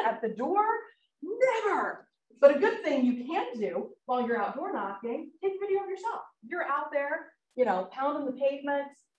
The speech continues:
Either you're searching for somebody for your buyer, you know, different things. Just take a quick live video.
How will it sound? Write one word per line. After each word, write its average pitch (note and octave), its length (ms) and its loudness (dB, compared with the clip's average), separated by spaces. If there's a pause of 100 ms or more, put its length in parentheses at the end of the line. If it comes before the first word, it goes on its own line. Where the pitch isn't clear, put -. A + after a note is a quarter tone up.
Either A#3 320 0
you're G3+ 120 -2
searching A3+ 420 -4
for F#3+ 80 -12
somebody F#3 340 -10 (120)
for E3+ 100 -12
your E3 200 -12
buyer, D4 680 -2 (180)
you F4+ 80 -6
know, F3 140 -2
different G#3+ 340 -6
things. F#3+ 360 -6 (280)
Just E4+ 180 -16
take F#4+ 140 -8
a G#4 200 -8
quick B3+ 180 -2
live A3+ 300 -4
video. B3+ 240 -10